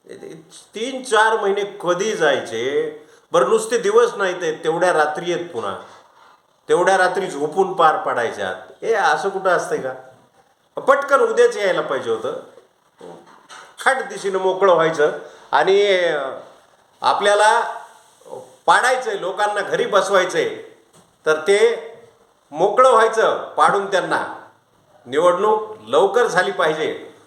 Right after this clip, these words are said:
असं प्रत्येकाचं मत व्यक्त झालेलं आहे आणि म्हणून प्रत्येकजण आतुरतेनं वाट पाहतोय निवडणूक डिक्लेअर होण्याची आणि आपापल्या परीनं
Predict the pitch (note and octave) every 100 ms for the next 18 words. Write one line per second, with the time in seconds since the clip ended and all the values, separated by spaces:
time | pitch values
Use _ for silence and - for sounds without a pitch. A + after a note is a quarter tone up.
0 | _ F#3 - A3 G#3 A3 - B3+ B3 A#3
1 | B3+ D4+ - - - - _ _ _ A#2
2 | B2+ A3+ C4 A3 E3+ - D3+ B2 A#2+ G2
3 | E2 E2 - _ _ _ - D3 F3 G3+
4 | A#3 - - - - _ _ _ _ F#3+
5 | A3+ - C#4 C4+ A3 C4+ B3 - - -
6 | - - _ _ _ _ _ _ _ _
7 | _ F3+ A#3 D4 C#4 C4+ C4 A#3+ A3 -
8 | F3+ F3 D#3 - - C#3+ F#3 F#3 F#3 D#3+
9 | - G3+ F3+ D#3 C#3 A2+ - - - _
10 | _ - E3 G#3 F3 G#3+ G#3 A#3 G#3 F3+
11 | G3 F#3